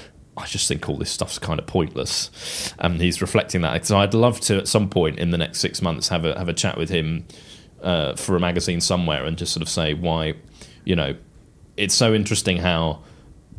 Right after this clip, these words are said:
the fashion industry is responding to the metaverse and N F Ts and all this sort of thing. Fifty percent of the industry, like Balenciaga, have just gone hell for leather. "This is gonna be huge. This is it."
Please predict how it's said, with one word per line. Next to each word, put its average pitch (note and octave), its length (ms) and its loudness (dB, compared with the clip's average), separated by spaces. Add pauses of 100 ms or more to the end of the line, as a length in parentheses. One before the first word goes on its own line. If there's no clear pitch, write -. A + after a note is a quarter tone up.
(220)
the G2 100 0
fashion G2 300 0
industry E2+ 320 2
is E2 160 0
responding F2 560 0
to D#2 280 0
the E2 60 0
metaverse D#2+ 500 0
and F2 80 -2
N D#2+ 120 0
F D2+ 100 -4
Ts D#2+ 340 0
and E2+ 80 -2
all D#2+ 100 0
this F2 140 0
sort - 220 -2
of - 80 -8
thing. B1 340 -4 (380)
Fifty - 260 6
percent G2 220 -2
of D#2 60 0
the F#2+ 80 2
industry, F2 480 0
like F#2 340 -2
Balenciaga, E2+ 760 -2
have F2 120 -6
just E2 200 -4
gone D#2 120 -4
hell F2 240 -2
for F2 140 -2
leather. D2+ 240 0
"This E2 180 -2
is E2+ 100 -4
gonna D#2+ 140 -2
be D2 100 -4
huge. C#2+ 420 -2
This E2 180 -2
is D#2 100 -4
it." D#2 280 0